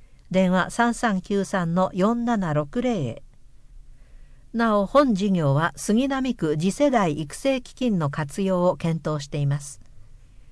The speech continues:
杉並区次世代育成基金については、広報杉並七月一日号で改めてお知らせする予定です。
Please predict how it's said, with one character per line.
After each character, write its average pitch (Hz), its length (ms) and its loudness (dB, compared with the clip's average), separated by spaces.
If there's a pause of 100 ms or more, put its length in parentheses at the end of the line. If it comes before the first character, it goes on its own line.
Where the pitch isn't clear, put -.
杉 254 300 0
並 285 260 -2
区 156 180 -2
次 165 160 0
世 269 200 0
代 170 260 0
育 147 160 -10
成 240 240 0
基 - 120 -20
金 214 220 -2
に 147 120 0
つ 143 120 -6
い 147 120 -2
て 143 100 0
は、 143 240 0 (340)
広 269 220 2
報 180 160 0
杉 185 300 -2
並 190 400 -2
七 - 300 -8
月 254 300 -4 (160)
一 240 80 0
日 254 280 -4
号 151 200 2
で 156 200 -4 (180)
改 247 380 2
め 262 120 -2
て - 160 2
お 147 120 0
知 156 100 -4
ら 180 120 0
せ 180 120 -6
す - 140 -8
る 165 100 -2
予 160 140 -2
定 147 240 -4
で 156 100 -6
す。 - 220 -16